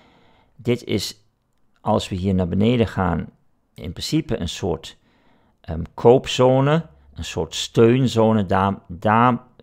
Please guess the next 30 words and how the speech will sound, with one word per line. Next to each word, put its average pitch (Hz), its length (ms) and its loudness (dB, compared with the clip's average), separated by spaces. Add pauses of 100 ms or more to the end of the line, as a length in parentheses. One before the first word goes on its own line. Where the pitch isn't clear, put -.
verwachten 98 580 -2
we - 60 -6
in 82 80 -8
principe - 400 -6
een 90 140 0
hogere 87 380 -2
bodem, 110 400 4 (300)
waarna 87 340 -2
we 85 100 -8
weer 82 180 -6
hoge 85 300 -4 (140)
highs 113 220 0
kunnen 117 220 -2
maken. 107 420 -2 (560)
Deze 107 440 0
zone 98 300 0
mag 90 160 -2
niet 95 140 -2
worden 90 220 -4
gebroken. 76 540 -8 (420)
Stel 143 420 2
dat 117 140 4
dat 95 160 0
gebeurt, 107 420 -2
stel 101 280 -2
dat 90 120 -4
de - 80 -16
koers 95 300 -8
hier - 140 -10
echt 95 220 -6